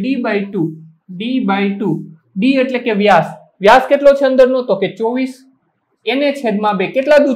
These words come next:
ચોવીસ? તો કે બાર દુ ચોવીસ, તો આપણને અંદરની ત્રિજ્યા મળી ગઈ બાર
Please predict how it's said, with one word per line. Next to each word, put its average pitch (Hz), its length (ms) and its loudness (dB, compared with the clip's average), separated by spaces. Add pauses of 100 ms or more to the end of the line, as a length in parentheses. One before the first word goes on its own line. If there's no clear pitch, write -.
ચોવીસ? 254 320 0
તો 185 140 -6
કે 165 40 -2 (120)
બાર 214 100 4 (140)
દુ 247 180 -4
ચોવીસ, 247 320 -4
તો 220 100 2
આપણને 220 300 -4
અંદરની 247 480 -6
ત્રિજ્યા 220 380 -6
મળી 202 240 -6
ગઈ 202 100 -2 (160)
બાર 175 220 4